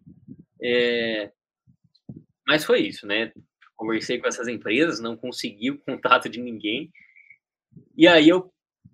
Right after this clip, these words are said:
eu, eu adotei uma, abordei outro, de outra forma, né? Tinha um,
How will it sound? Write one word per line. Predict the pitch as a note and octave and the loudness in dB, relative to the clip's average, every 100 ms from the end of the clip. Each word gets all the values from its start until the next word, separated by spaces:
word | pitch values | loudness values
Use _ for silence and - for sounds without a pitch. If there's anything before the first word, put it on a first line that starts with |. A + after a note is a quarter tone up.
| - | -4
eu, | D3+ D#3+ - - | 4 4 4 -2
eu | C#3+ | -4
adotei | C#3 D3 C#3 E3 | -2 -2 0 0
uma, | E3 D3+ C3+ D#3+ D3 E3+ D3 | 0 -2 -6 -6 -6 -6 -6
abordei | C3+ C#3 C#3 C#3+ | -4 -2 0 2
outro, | D3 F#3 - | 2 0 0
de | C3+ | 0
outra | E3+ G3+ | 0 -2
forma, | - B2+ G#2+ G2 G2+ | -2 2 2 0 -2
né? | A#2 B2 | -2 -4
Tinha | - | -4
um, | E3+ | -6